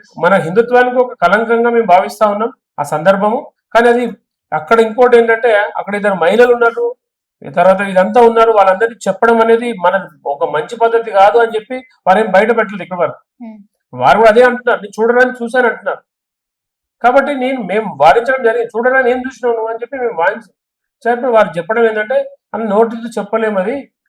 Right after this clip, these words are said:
Speaker 1: అట్లాంటిది మేము చూస్తాం." కాబట్టి వారి దగ్గర మే-, ఘర్షణ వాతావరణం ఏర్పడ్డది. కాబట్టి ఆ సీన్ చూసిన వాళ్ళంతా నన్ను తప్పే అనుకుంటారు,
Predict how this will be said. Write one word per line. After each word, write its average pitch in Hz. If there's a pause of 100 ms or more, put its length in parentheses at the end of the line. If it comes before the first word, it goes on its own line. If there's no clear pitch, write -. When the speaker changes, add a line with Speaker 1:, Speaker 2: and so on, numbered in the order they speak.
(100)
Speaker 1:
అట్లాంటిది 226
మేము 196
చూస్తాం." 208
కాబట్టి 202
వారి 202
దగ్గర 233
మే-, 156
ఘర్షణ 233
వాతావరణం 196
ఏర్పడ్డది. 160 (420)
కాబట్టి 220
ఆ 190
సీన్ 247
చూసిన 269
వాళ్ళంతా 262
నన్ను 247
తప్పే 226
అనుకుంటారు, 214